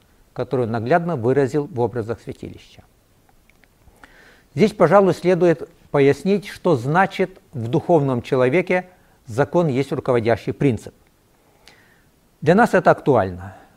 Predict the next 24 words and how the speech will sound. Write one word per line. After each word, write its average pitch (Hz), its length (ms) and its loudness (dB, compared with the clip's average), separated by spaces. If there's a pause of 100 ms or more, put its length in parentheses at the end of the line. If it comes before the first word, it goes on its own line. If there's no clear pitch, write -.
(140)
потому 170 300 2
что 160 280 2
для 151 480 4
многих 156 480 2
руководящей 143 680 0
является 147 340 0
буква 127 340 0
закона, 92 480 -6 (100)
а 151 140 0
не 170 140 -4
принцип 113 500 -8
закона. - 340 -10 (1160)
Поясню, 190 340 2
что - 140 0
это 151 160 0
значит. - 380 -14 (1300)
Человек 185 400 2
идёт 185 260 4
из - 140 -2
пункта 156 520 -2
А 175 180 6
в - 120 -16
пункт 147 260 -4
Б 104 320 -4